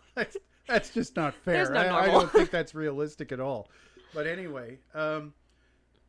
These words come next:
Speaker 1: so your context of understanding that you have developed in a, in a much more unique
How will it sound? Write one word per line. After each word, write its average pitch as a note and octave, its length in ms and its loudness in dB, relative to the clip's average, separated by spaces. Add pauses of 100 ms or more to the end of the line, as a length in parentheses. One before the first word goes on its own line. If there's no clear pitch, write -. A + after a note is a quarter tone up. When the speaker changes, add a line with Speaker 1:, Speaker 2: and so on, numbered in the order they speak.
(180)
Speaker 1:
so E3+ 580 -8
your E3+ 380 -6
context F#3+ 920 -8
of B2 120 -8
understanding C3+ 880 -6 (320)
that C3+ 280 -4 (520)
you C#3 520 -6 (480)
have C3+ 260 -10
developed C#3 640 -6
in A#2+ 100 -6
a, A2+ 200 -10 (120)
in B2 100 -8
a A#2+ 80 -8
much B2+ 320 -10
more C3 180 -8
unique A2 460 -6